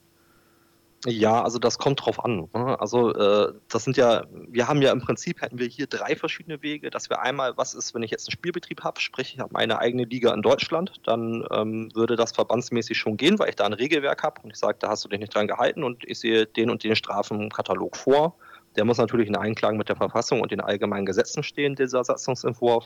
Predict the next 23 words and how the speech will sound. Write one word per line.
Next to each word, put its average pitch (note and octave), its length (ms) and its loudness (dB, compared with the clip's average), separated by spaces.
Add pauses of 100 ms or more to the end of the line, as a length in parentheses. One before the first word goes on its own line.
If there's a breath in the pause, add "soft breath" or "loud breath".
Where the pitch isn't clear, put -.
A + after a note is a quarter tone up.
das - 160 -8
ist - 160 -8
klar. A2 340 2 (360 loud breath)
Dann G#2+ 180 2
haben G#2+ 180 2
wir G#2 60 0
das - 220 -2
Zivilrecht. E3+ 640 0 (560 loud breath)
Ähm, A2+ 440 6
da A2 220 2
kann's - 400 -4
Schadensersatzforderungen C3 840 0
geben, B2 240 -2
das A2+ 200 -2
wäre B2 100 2
in A2+ 60 -4
der G#2+ 120 2
Regel A2 200 0
bei G#2 200 0
derartigen A#2 640 -2
Delikten G2+ 480 -8
ein F#2 160 -6
Schmerzensgeld. - 800 -2